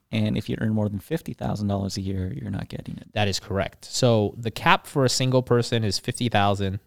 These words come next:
Speaker 2: Cap for a couple is a hundred thousand. So no marriage penalty. And then it goes from three thousand dollars per year to six thousand dollars per year. So if you break it down to a month, two hundred fifty dollars a month to five hundred dollars a month.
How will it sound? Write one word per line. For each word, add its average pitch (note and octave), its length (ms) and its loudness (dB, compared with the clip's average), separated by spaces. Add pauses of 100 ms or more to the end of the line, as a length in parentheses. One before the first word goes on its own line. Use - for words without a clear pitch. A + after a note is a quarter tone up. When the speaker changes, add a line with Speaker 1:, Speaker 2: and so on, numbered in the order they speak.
(160)
Speaker 2:
Cap - 280 0
for F#2+ 140 -6
a F2 40 -6
couple A2+ 580 2
is G#2 160 -10
a F2 80 0
hundred G2 320 -2
thousand. G2 360 -2
So - 120 -4
no B2 200 2
marriage E3 320 2
penalty. D3+ 480 -2 (440)
And C3 200 2
then B2+ 80 4
it B2 80 4
goes A#2+ 220 4
from G2 180 -4
three C#3+ 280 -2
thousand C3+ 320 2
dollars B2+ 280 0
per - 180 -6
year A#2 200 0
to G#2+ 100 -2 (120)
six - 260 -4
thousand B2 320 0
dollars A2+ 280 2
per - 140 -6
year. G2+ 220 0
So F#2 200 -6 (300)
if G#2+ 160 -10
you A2 60 -4
break G#2+ 240 -2
it A2 80 -2
down G#2 220 0
to G#2 140 -4
a F#2+ 40 0
month, D3 320 2 (400)
two A2 160 -2
hundred E2+ 260 -4
fifty G#2 300 -4
dollars G2 320 2
a F#2 60 0
month G2 280 -2
to - 100 -12
five - 280 -8
hundred F#2+ 240 -12
dollars E2 320 -8
a - 60 -12
month. - 280 -16